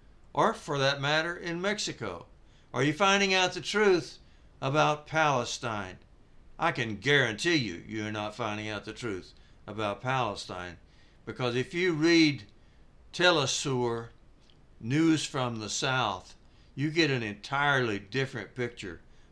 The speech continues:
of what's happening in Palestine. Are you hearing the truth about Ukraine? Have you ever heard the truth about Ukraine?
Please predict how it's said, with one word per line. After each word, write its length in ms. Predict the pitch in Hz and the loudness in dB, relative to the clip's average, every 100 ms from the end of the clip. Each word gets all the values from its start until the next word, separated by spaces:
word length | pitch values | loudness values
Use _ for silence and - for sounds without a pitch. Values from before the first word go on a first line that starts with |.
| - | -14
of 180 | 101 | -10
what's 220 | 110 110 127 | -6 -6 -2
happening 460 | 120 113 104 98 | -2 -2 -6 -10
in 120 | 92 | -10
Palestine. 720 | 90 110 107 104 98 - 80 78 - - - - - - - - | -8 -6 -4 -4 -8 -12 -14 -16 -20 -20 -20 -20 -20 -20 -20 -8
Are 180 | 110 135 | -2 0
you 360 | 165 190 185 - - - - - - | 2 0 -2 -6 -20 -20 -20 -20 -20
hearing 640 | - 156 175 180 165 156 139 | -6 2 4 6 4 0 -6
the 100 | 127 | -8
truth 560 | 120 156 160 165 160 - - - - | -6 0 2 2 0 -14 -20 -20 -16
about 340 | 104 104 107 107 | -6 -2 -2 -2
Ukraine? 720 | 104 104 - 135 143 147 147 - - - - - - - - | -6 -6 -4 -2 -2 -4 -8 -16 -20 -20 -20 -20 -20 -20 -18
Have 300 | - 160 170 | 0 2 2
you 280 | 165 202 208 - - | 2 -2 -4 -8 2
ever 540 | 208 254 151 101 76 - | 4 4 2 -4 -8 -4
heard 400 | 117 113 101 - | 0 0 -2 -8
the 80 | |
truth 540 | 101 - 123 90 - - - - - - - | -12 -4 -4 -4 -8 -20 -20 -20 -20 -18 -10
about 380 | 107 117 110 | -4 -2 -2
Ukraine? 560 | 101 107 107 117 98 76 | -4 -6 -6 -6 -6 -8